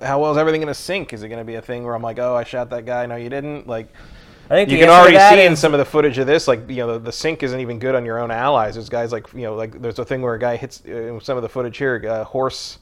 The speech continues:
Speaker 2: He flies off
Speaker 1: he,
Speaker 2: the
Speaker 1: he flies
Speaker 2: horse.
Speaker 1: off the horse, but he flies off the horse, like, three seconds after the horse goes down. It's
Speaker 2: Yeah.
Speaker 1: like, you know, there's, there's some, it's a beta in a, in a very true sense of the word.
Speaker 2: Yeah.
Speaker 1: So it's gonna depend how it all comes together. I'm not really all that interested in playing something this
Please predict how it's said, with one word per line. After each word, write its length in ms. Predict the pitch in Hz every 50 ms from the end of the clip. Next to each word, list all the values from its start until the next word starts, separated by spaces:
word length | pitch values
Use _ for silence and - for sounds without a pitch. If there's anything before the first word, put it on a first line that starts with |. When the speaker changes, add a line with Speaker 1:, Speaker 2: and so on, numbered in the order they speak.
| _ _ _ _ -
Speaker 2:
He 100 | 151 139
flies 400 | - 147 147 160 165 156 139 151
off 160 | 143 143 151
Speaker 1:
he, 80 | 147
Speaker 2:
the 60 | - 127
Speaker 1:
he 40 | 147
flies 240 | - 175 180 175 156
Speaker 2:
horse. 20 |
Speaker 1:
off 80 | 175 147
the 100 | 156 143
horse, 180 | 160 208 170 -
but 60 | 147
he 40 | 131
flies 240 | - 160 165 156 151
off 80 | 147
the 100 | 135 131
horse, 220 | 123 160 170 - -
like, 100 | 127 -
three 180 | - - 143 139
seconds 380 | - - 151 - - 127 117
after 180 | 143 131 - 120
the 80 | 117 113
horse 220 | 139 156 151 -
goes 220 | - 110 101 98 -
down. 220 | - 110 95 131 123
It's 300 | 120 117 117 113 110 -
Speaker 2:
Yeah. 60 | 123 113
Speaker 1:
like, 100 | 110 113
you 60 | 127
know, 120 | 120 120 127
there's, 220 | 131 127 120 123
there's 180 | 131 139 143 -
some, 440 | - 135 127 123 123 120 120 113 -
it's 140 | - 123 -
a 40 | 135
beta 520 | 120 - - 175 151 120 113 107 110 110 -
in 120 | - 117
a, 80 | 117 113
in 160 | - 117 113
a 40 | 113
very 220 | 107 117 117 117
true 180 | - - - 120
sense 240 | - - 131 117 - -
of 20 |
the 80 | 101 101
word. 340 | 123 123 110 101 98 101 - _ _ _ _ -
Speaker 2:
Yeah. 340 | 113 110 104 101 95 95
Speaker 1:
So 520 | - - 120 113 113 113 113 113 110 113 - 139
it's 100 | - -
gonna 160 | 202 190 180
depend 280 | 165 160 - 175 170 165
how 80 | 160
it 40 | 151 151
all 100 | 156 151
comes 240 | - 165 156 -
together. 340 | - 127 117 139 156 151 131 127
I'm 80 | 151
not 140 | 185 165 143
really 200 | 151 147 139 135
all 100 | 131 131
that 160 | 120 120 117 123
interested 380 | 127 - 160 143 - 131 104
in 120 | 110 110 107
playing 340 | - 127 120 117 117 113 110
something 320 | - 127 113 110 117 110
this 180 | 113 113 -